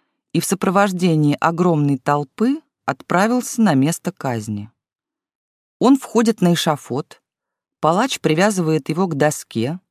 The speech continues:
она опрокидывается, нож гильотины падает, он чувствует, как голова отделяется от туловища,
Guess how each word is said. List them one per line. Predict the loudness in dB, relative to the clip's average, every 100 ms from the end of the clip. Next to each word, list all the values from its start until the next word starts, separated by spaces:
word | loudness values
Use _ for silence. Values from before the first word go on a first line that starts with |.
| _
она | -2 2 0
опрокидывается, | 0 -4 -4 -6 -4 -2 -2 -6 -6 -6 -6 _ _ _ _ _ -2
нож | 4 4 4 0
гильотины | -4 -4 -2 -4 -4 -2 -2 -2
падает, | 0 0 0 -2 -4 -6 -20 _ _ _ _ _
он | 2 2
чувствует, | 2 -4 -4 -6 -4 -4 -2
как | -4 -2
голова | 2 2 4 2 0
отделяется | -2 -2 0 2 0 -2 -6 -6
от | -6 _
туловища, | -6 -2 -2 -2 -6 -8 -10